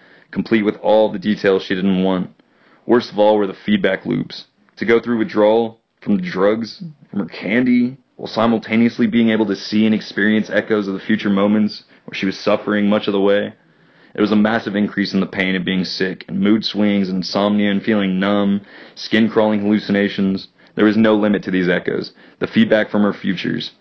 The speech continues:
It would never kill her, knock her out, or put her in a coma, no matter how much she might want to.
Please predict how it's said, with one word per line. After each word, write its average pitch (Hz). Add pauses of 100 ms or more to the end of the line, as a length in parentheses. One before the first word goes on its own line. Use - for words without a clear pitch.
(480)
It -
would 104
never 104
kill 98
her, 92
knock 104
her 104
out, 98
or 92
put 107
her 101
in 98
a 90
coma, 95
no 101
matter 101
how 101
much 98
she -
might 92
want 95
to. -